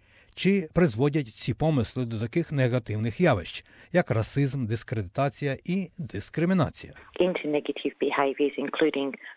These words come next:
Speaker 2: racism, vilification and discrimination.
Speaker 1: Що ж, тема досить справді актуальна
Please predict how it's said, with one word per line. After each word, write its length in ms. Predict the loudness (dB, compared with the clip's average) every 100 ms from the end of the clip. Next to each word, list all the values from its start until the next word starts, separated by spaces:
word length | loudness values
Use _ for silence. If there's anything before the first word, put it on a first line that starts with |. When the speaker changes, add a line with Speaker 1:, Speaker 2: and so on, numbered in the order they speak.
| 0
Speaker 2:
racism, 560 | 2 2 -2 -4 -2 0
vilification 720 | 2 2 -2 0 0 0 -2
and 180 | -4 -4
discrimination. 720 | -6 -4 -4 -2 -4 -4 -6 -8 _ _ _
Speaker 1:
Що 280 | -10 -2 -2
ж, 160 | -2 -12 -20 -20 -2
тема 440 | 0 2 2 -2
досить 360 | -2 -2 -2 -6
справді 500 | -8 -2 0 0 -4 _ _ _ -10
актуальна 680 | -8 0 2 2 2 0 -2